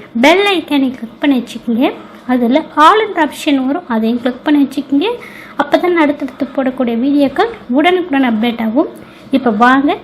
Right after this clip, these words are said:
சட்னி ரெசிபி பார்க்கலாம். இப்ப மிக்ஸி ஜார்ல சட்னி செய்யறதுக்கு ஐம்பது கிராம் அளவுக்கு பொட்டுக்கடலை சேர்த்துருக்கேன். காரத்துக்கு ரெண்டு பச்சை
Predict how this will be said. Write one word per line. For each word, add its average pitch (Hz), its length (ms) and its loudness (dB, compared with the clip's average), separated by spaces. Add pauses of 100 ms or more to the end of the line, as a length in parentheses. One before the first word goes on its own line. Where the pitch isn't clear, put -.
சட்னி 247 380 0
ரெசிபி 262 360 -4
பார்க்கலாம். 285 400 0 (960)
இப்ப 381 160 -4 (100)
மிக்ஸி 302 300 0
ஜார்ல 294 200 4 (120)
சட்னி 311 340 2
செய்யறதுக்கு 262 400 0 (140)
ஐம்பது 285 320 2
கிராம் 277 260 4
அளவுக்கு 226 280 0 (100)
பொட்டுக்கடலை 240 580 -2
சேர்த்துருக்கேன். 220 580 0 (840)
காரத்துக்கு 349 640 4
ரெண்டு 277 220 2 (120)
பச்சை 254 260 -4